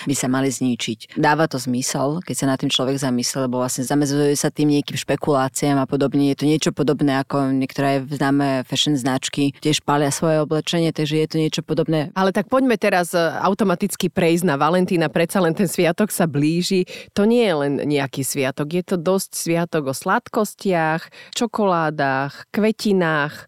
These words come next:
Speaker 2: zlate. <laughs>
Speaker 1: A tak začneme v správnom poradí, takže je to o kvetoch,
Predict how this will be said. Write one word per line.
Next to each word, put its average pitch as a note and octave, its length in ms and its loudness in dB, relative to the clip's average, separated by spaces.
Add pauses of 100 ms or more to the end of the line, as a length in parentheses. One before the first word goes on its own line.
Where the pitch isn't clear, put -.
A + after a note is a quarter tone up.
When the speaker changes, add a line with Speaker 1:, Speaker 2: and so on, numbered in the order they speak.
Speaker 2:
zlate. G3+ 840 0
<laughs> G#3+ 80 0 (460)
Speaker 1:
A F3 160 2
tak G3 120 0
začneme F#3 460 2
v F3 60 -2
správnom F#3+ 840 2
poradí, G#3 440 2
takže G3 200 2
je A#3 120 6
to C4 120 2
o - 160 4
kvetoch, A#3 500 4